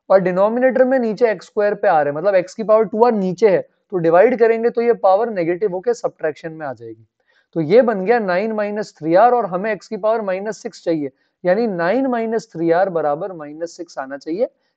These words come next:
यहाँ से आर फ़ाइव आ जाएगा, तो हमारा कोफिशिएंट यहाँ आर फ़ाइव रख के निकाल लेंगे, क्या आ जाएगा, नाइन सी फ़ाइव,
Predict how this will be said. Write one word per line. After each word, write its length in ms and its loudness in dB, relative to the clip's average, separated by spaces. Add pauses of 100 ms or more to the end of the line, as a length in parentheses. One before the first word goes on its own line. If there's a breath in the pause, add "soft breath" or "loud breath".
(120)
यहाँ 240 0
से 180 2
आर 240 4
फ़ाइव 360 -2
आ 60 2
जाएगा, 300 4 (380)
तो 60 2
हमारा 280 2
कोफिशिएंट 560 -4
यहाँ 300 0
आर 180 4
फ़ाइव 320 -2
रख 160 -4
के 80 -6
निकाल 320 2
लेंगे, 240 -2
क्या 180 0
आ 40 2
जाएगा, 320 4 (420 soft breath)
नाइन 300 -2
सी 340 -6
फ़ाइव, 400 0